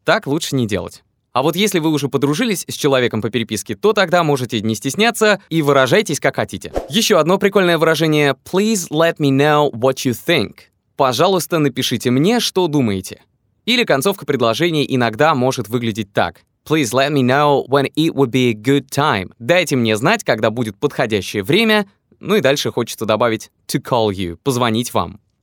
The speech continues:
А когда надо сказать, чтобы человек обязательно ответил, какое время ему подходит, например, для звонка, то можно написать следующее.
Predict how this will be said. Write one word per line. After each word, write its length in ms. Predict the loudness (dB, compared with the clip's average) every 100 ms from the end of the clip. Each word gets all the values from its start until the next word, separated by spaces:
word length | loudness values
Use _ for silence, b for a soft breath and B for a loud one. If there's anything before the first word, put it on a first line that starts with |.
| _
А 100 | -4
когда 280 | -2 0 2
надо 220 | 2 0
сказать, 320 | 0 0 0
чтобы 240 | -2 -4 0
человек 320 | 2 2 0
обязательно 600 | -2 -2 0 0 0 -2
ответил, 540 | -2 -4 -2 -2 -2 -2
какое 360 | -2 0 0
время 360 | 0 0 0 0
ему 260 | -2 -4 0
подходит, 520 | -2 0 -2 0 -4
например, 400 | -2 0 2 2
для 140 | 0 0
звонка, 400 | 0 0 -4 -10 _ _ -2
то 100 | 0
можно 280 | 2 2 0
написать 380 | -2 0 -2 0
следующее. 600 | -2 -2 -4 -10 -16